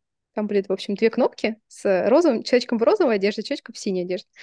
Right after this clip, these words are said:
Вот. Я не сразу поняла, как это работает, но вот оказалось, что в одном случае ты вызываешь именно, а, медсестру по ребенку, и ты можешь, например, попросить ее забрать, вот как я вечером поступила, или наоборот, попросить принести на кормление,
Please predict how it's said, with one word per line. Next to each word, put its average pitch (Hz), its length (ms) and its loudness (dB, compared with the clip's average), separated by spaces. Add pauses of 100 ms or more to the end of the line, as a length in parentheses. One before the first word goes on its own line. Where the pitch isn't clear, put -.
(460)
Вот. 196 340 -2
Я 208 180 0
не 302 100 4
сразу 285 200 4
поняла, 220 160 2
как - 140 -8
это 226 100 2
работает, 254 440 2
но 202 60 -6
вот 214 140 -12
оказалось, 202 340 -2
что - 180 -8
в 196 60 -6
одном 208 220 0
случае - 260 -12
ты 202 120 0 (180)
вызываешь 196 440 0
именно, 180 500 -4
а, 190 100 -4
медсестру 196 440 -4
по 196 120 0
ребенку, 220 420 2
и 247 40 2
ты 254 100 2
можешь, 220 260 2
например, 202 280 -2
попросить - 300 -14
ее 277 60 -6
забрать, 202 460 0 (540)
вот 208 120 -12
как - 160 -20
я 190 80 -4
вечером 190 320 -4
поступила, - 400 -6
или 226 120 2
наоборот, 226 460 2
попросить - 400 -6
принести 247 400 2
на 196 100 2
кормление, 196 640 -2